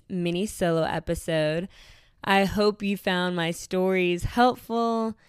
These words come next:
and that you're going to try to embrace the mindset of positive delusion, but also to trust in the universe, trust the process, because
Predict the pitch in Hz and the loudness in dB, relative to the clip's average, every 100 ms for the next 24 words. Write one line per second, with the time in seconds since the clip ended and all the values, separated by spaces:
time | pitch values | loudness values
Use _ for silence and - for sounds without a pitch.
0 | _ _ - 190 190 185 180 180 175 - | _ _ -6 -2 0 2 4 2 0 -2
1 | 175 180 185 180 180 175 - 180 185 202 | -2 0 -2 -4 -4 -8 -2 -2 0 -2
2 | 190 170 170 185 190 170 156 160 - 175 | -2 0 0 0 -4 -2 -2 -4 -2 -2
3 | - 165 156 165 - - - 160 165 170 | 0 -2 -2 -4 -10 -8 -4 -2 -2 -2
4 | 185 180 190 196 277 233 180 - 202 _ | -4 -4 -4 -2 0 0 -4 -10 -16 _
5 | - 240 285 311 254 269 262 254 247 - | 4 6 6 2 -4 -2 0 -2 -4 -10
6 | - _ _ - - 214 240 254 226 190 | -16 _ _ -6 2 2 2 -2 0 2
7 | 190 156 151 - 185 - - - 202 202 | 2 0 -4 -8 -12 -20 -14 -2 0 0
8 | - 190 - 165 175 - 62 - - _ | -2 -4 0 0 0 -4 -8 -10 -20 _
9 | _ _ _ _ - 196 208 185 180 180 | _ _ _ _ -6 -4 0 0 2 0
10 | 170 | -4